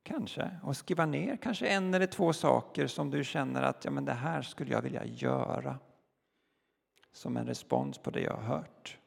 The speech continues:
Det vill säga en eller två saker som, som kommer att bidra med att du fortsätter bygga på berggrunden som Jesus talar om.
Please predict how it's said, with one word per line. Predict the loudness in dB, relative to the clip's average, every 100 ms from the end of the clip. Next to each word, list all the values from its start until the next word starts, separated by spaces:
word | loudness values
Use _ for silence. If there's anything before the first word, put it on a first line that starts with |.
| _ _ _ _ _ _ _ _ _ _ _ _ _ _ _ _ _ _ -20 -20 -6
Det | 0
vill | 0
säga | 2 2 4 4
en | 4 4
eller | 4
två | 4 6 6
saker | 6 4 4 -4
som, | 2 2 2 -4 -14 -20 _
som | -6 -6
kommer | 2 4 4
att | 4 2
bidra | -2 -2 -6 -4 -2
med | 0 -2
att |
du | -2
fortsätter | -6 -2 0 -2 -4 -4 -6 -4 -4
bygga | 0 0 0 -4 -6 -4
på | -4
berggrunden | -8 -2 2 2 0 -2 -4 0 0 2 0 -2 -4 -6 -8 -12 -20 _ _ _ _ _ _ _ _ _ _ _ _ _ _ _ _ _ _ _
som | -10 -6
Jesus | -4 -4 -6 -8
talar | -8 -8 -6 -8
om. | -10